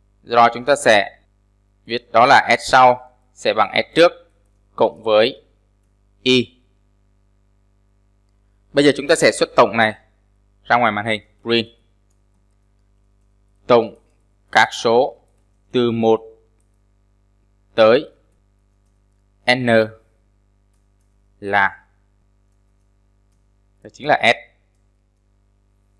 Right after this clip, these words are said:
Như vậy chúng ta đã viết xong. Bây giờ chúng ta sẽ chạy chương trình. Mời nhập số nguyên dương.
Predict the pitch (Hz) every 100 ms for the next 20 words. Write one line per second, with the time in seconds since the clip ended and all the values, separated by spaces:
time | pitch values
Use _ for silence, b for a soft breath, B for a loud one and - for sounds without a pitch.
0 | _ 135 123 - 113 131 107 113 - 131
1 | 123 - _ _ _ _ _ _ _ -
2 | 127 123 120 160 - 110 104 104 113 120
3 | - - _ _ _ _ _ _ _ _
4 | _ _ _ _ _ _ _ _ _ _
5 | - 123 123 123 - 117 147 139 143